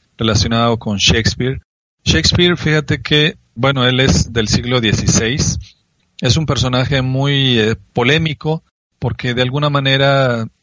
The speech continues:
se piensa que realmente no es quien escribió las obras, sino que hay personajes de la aristocracia del siglo dieciséis que escribieron las obras y, eh, Shakespeare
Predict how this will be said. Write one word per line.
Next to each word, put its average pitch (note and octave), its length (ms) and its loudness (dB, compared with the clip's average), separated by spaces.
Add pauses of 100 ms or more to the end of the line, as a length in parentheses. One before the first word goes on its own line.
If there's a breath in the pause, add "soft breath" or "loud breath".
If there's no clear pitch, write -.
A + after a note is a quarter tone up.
(220)
se C#3+ 140 0
piensa E3+ 460 0
que B2+ 180 -10
realmente C#3+ 580 -6
no C#3+ 200 -6
es C3+ 100 -2
quien B2+ 320 -8
escribió A#2+ 680 -4 (400 soft breath)
las B2 280 0
obras, F3 320 0
sino A#2+ 280 -4
que A2+ 280 -2
hay D3 380 0 (320 loud breath)
personajes C3+ 840 0
de A#2 140 0
la A2+ 100 0
aristocracia B2 880 0
del F#2+ 320 -4
siglo B2+ 340 -2
dieciséis B2+ 640 2 (320)
que - 120 0
escribieron C3+ 520 0
las C#3+ 220 2
obras C#3+ 420 2 (240 loud breath)
y, D#3 380 2 (120)
eh, B2 380 0
Shakespeare D#3+ 760 2